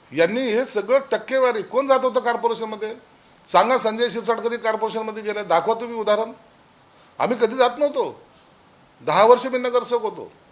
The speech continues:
परंतु त्याच्यानंतर कधी त्या कॉर्पोरेशनमध्ये एखाद्या कार्यक्रमाच्या व्यतिरिक्त कधी आम्ही गेलो नाही. यांचेच, ब-, विषय पत्रिका घरी बसल्यानंतर ठरायची,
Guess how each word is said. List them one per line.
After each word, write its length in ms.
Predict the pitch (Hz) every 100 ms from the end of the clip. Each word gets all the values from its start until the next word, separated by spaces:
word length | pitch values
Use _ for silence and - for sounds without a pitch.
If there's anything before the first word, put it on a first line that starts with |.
| _ _ _ _ _ _ _ -
परंतु 240 | 180 226
त्याच्यानंतर 540 | 233 214 240 226 202 254
कधी 280 | 220 240
त्या 340 | 233 180 214 240
कॉर्पोरेशनमध्ये 1080 | - 170 170 208 208 220 214 240 - 185
एखाद्या 240 | 185 202 233
कार्यक्रमाच्या 640 | - 151 185 214 220 202
व्यतिरिक्त 400 | 147 151 214 269 226
कधी 220 | 247 233
आम्ही 160 | 214 202
गेलो 220 | 170 135
नाही. 180 | 110 - - _ - - - 139
यांचेच, 420 | 175 208 285 233
ब-, 500 | 220 196 143 120 117 98 - - _ _
विषय 300 | 123 147 262
पत्रिका 460 | 262 196 220 247 269
घरी 260 | 160 208
बसल्यानंतर 460 | 240 240 269 262 277
ठरायची, 380 | 226 247 254